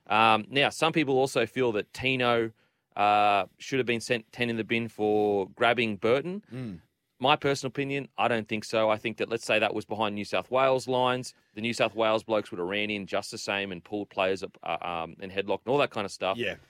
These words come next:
Speaker 1: Um, I don't think you should be sent ten for the bin for pulling
Speaker 2: No.
Speaker 1: players off
Speaker 2: Well,
Speaker 1: other
Speaker 2: no,
Speaker 1: players, no.
Speaker 2: n-, not in, not in, not in that. I, I wouldn't even, uh, expect him to leave the field in an N R L game if that
Speaker 1: Nah,
Speaker 2: happened.
Speaker 1: I, I,
Speaker 2: You know what I mean?
Speaker 1: I
Speaker 2: And,
Speaker 1: agree.
Speaker 2: and, and honestly,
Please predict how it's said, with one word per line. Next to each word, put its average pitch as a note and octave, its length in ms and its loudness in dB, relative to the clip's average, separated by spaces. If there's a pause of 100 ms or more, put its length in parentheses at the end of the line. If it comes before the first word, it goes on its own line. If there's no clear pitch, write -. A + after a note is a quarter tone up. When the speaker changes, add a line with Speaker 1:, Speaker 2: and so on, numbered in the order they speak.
(200)
Speaker 1:
Um, F#2 420 0
I C3 140 4
don't A#2 160 0
think G#2 140 -10
you - 40 -18
should F#2+ 120 -14
be F#2 80 -10
sent F2+ 240 -8
ten F2+ 160 -6
for E2+ 60 -18
the E2 80 -12
bin E2 180 -12
for E2 220 -6 (260)
pulling F#2 220 -8
Speaker 2:
No. - 40 -14
Speaker 1:
players E2+ 300 -2
off E2 180 -8
Speaker 2:
Well, D3+ 220 0
Speaker 1:
other C#3 80 -2
Speaker 2:
no, C3 120 0
Speaker 1:
players, - 200 -2
no. F2+ 80 -10
Speaker 2:
n-, D3 180 -12
not D#3 180 0
in, A#2 200 -6
not C#3 160 -2
in, G2+ 340 -8
not B2 160 -4
in F#2 140 -8
that. F#2 160 -6
I, A2 40 -4
I C#3+ 280 0
wouldn't D#3+ 260 0
even, G#2+ 320 -8 (420)
uh, G2+ 160 -10
expect - 440 -10
him G#2 160 -12
to F#2+ 80 -14
leave G2 240 -10
the F#2 80 -12
field F#2+ 320 -10
in F2+ 100 -12
an F2 80 -12
N F2 160 -12
R E2+ 80 -10
L F#2+ 140 -10
game E2+ 240 -12
if G2 100 -12
that F#2 140 -4
Speaker 1:
Nah, E2+ 240 -2
Speaker 2:
happened. F2+ 200 -4
Speaker 1:
I, E2 60 -6
I, - 40 -2
Speaker 2:
You - 20 -4
know A2 100 -4
what G#2 60 -8
I - 100 -12
mean? C3 100 -10 (100)
Speaker 1:
I F2 160 0
Speaker 2:
And, E3 140 2
Speaker 1:
agree. E3 120 0
Speaker 2:
and, E3 180 -4
and D3+ 260 -4 (160)
honestly, A2+ 520 -4